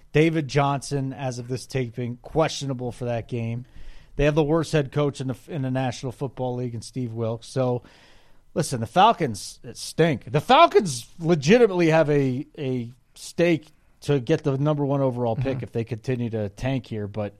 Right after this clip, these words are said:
Speaker 1: man, Arizona's so bad. I actually like the Falcons' offense this week. You're looking at their defense.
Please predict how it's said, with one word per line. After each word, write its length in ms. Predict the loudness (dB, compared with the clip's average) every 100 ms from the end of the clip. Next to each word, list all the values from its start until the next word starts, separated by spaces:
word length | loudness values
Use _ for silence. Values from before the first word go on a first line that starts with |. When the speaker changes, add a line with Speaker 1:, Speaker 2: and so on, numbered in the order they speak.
| _ _ -18 -18 -20 _ _ -20 -8
Speaker 1:
man, 340 | -2 0 -2
Arizona's 600 | 0 0 0 -2 -4 -6
so 240 | -6 -4 -2
bad. 380 | -2 -2 -2 2
I 140 | 4
actually 300 | 4 2 0
like 180 | 0 0
the 80 | -2
Falcons' 440 | 0 0 0 -4
offense 460 | -2 -2 0 -2 -2
this 220 | -8 -2
week. 320 | 0 0 -2 -16 _ 4
You're 180 | 6
looking 260 | 6 2 2
at 120 | -2
their 120 | -4
defense. 760 | -2 -2 0 -2 -4 -10 -18